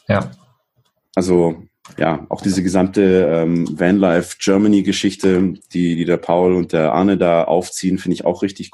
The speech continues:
Speaker 2: cool.
Speaker 1: Mhm, genau.
Speaker 2: Ähm, <laughs> da kann, konnte ich natürlich auch wieder nicht Nein sagen. Da bin ich hier bei,
Speaker 1: <laughs>
Speaker 2: äh, Vanlife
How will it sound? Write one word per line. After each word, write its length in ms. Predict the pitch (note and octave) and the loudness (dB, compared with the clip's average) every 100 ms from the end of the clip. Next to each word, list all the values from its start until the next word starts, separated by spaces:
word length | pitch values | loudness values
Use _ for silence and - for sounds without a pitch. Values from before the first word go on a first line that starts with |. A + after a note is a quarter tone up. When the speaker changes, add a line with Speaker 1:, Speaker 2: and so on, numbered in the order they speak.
| - | -6
Speaker 2:
cool. 280 | G2 F#2+ - | -4 -4 -4
Speaker 1:
Mhm, 380 | - A#2+ A#2 C3+ - | 2 4 4 0 -2
genau. 260 | - G2 F2+ E2 | -4 0 0 0
Speaker 2:
Ähm, 220 | D#2+ D#2 _ _ _ - | -6 -10 _ _ _ -18
<laughs> 420 | - B2+ F#2+ A#2 - - | -4 -2 0 -2 -6 -12
da 80 | - | -8
kann, 220 | - A2 A2 | -2 -2 0
konnte 180 | A#2+ | -2
ich 60 | G#2+ | 0
natürlich 300 | G2+ G2 E2+ | 0 -2 0
auch 140 | A2 A#2+ | 0 2
wieder 140 | A#2 | 2
nicht 160 | A2+ A2 | 2 2
Nein 240 | G2+ G#2 | 0 0
sagen. 460 | G2+ F#2+ F#2+ G2 F#2+ | 2 2 2 2 0
Da 80 | E2 | 0
bin 180 | F2 | 0
ich 60 | E2+ F#2 - - | -2 -6 -10 -2
hier 100 | F#2 | 0
bei, 180 | F2 E2+ | 2 0
Speaker 1:
<laughs> 140 | E2+ F2 | -2 0
Speaker 2:
äh, 360 | F2 D2+ D2 | 0 -2 -2
Vanlife 600 | E2+ F#2 G2 F2+ F2 F2 | 0 2 4 2 2 -2